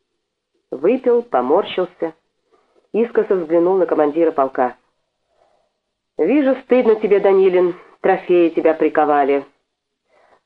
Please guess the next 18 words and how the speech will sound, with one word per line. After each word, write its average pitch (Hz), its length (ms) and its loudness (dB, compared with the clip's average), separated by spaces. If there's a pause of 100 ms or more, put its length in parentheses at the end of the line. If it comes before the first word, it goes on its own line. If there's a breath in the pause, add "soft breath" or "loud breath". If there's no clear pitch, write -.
«Застыдишься, 277 680 -2
товарищ 190 380 2
генерал, 147 380 0
если 156 260 -4
по-вашему 170 500 0
рассуждать». 151 580 -4 (1120)
«А - 120 -10
ты - 100 -4
по-своему 185 560 2
рассуди, 247 540 -2 (420)
подумай 139 400 0
как 165 240 -4
следует». 190 420 0 (1300)
Пока 190 240 0
Белов 202 420 0
собирался 175 520 0
в - 120 -18
путь, 233 220 0